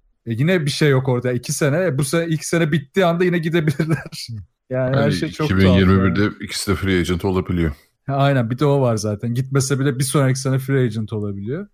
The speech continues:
Speaker 1: Bilmiyorum, ben biraz bu açıdan yaklaşmak istedim bu takasa. Yani Clippers'ta, yani şu an Clippers'ın geçen sene Toronto'nun yaptığını yapması lazım. Hani Kawhi'yi şampiyon tutabilme ihtimali yarattılar, tutamadılar.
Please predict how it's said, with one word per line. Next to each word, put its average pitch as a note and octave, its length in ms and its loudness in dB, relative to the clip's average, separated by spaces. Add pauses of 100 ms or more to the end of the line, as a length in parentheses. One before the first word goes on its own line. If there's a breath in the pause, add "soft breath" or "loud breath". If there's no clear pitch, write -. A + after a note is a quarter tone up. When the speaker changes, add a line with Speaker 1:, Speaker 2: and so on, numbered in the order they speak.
(680)
Speaker 1:
Bilmiyorum, F#3 320 0
ben D#3 180 2
biraz F3+ 260 2
bu F#3+ 120 2
açıdan D#3+ 320 0
yaklaşmak B2+ 600 -2
istedim B2 320 -4
bu B2 60 -14
takasa. C3 500 -6
Yani D3 300 0
Clippers'ta, E3+ 840 0 (560 soft breath)
yani B2+ 200 2
şu G#3+ 220 2
an G3 220 4
Clippers'ın G3+ 600 0
geçen F#3+ 340 2
sene F#3+ 280 -2
Toronto'nun F#3+ 460 0
yaptığını G3 400 -2
yapması B2+ 460 -4
lazım. B2 400 -4 (200)
Hani C3+ 480 -4
Kawhi'yi D#3 920 0
şampiyon D#3 520 0
tutabilme E3+ 560 0
ihtimali E3 500 2
yarattılar, D3+ 560 2
tutamadılar. E3 720 0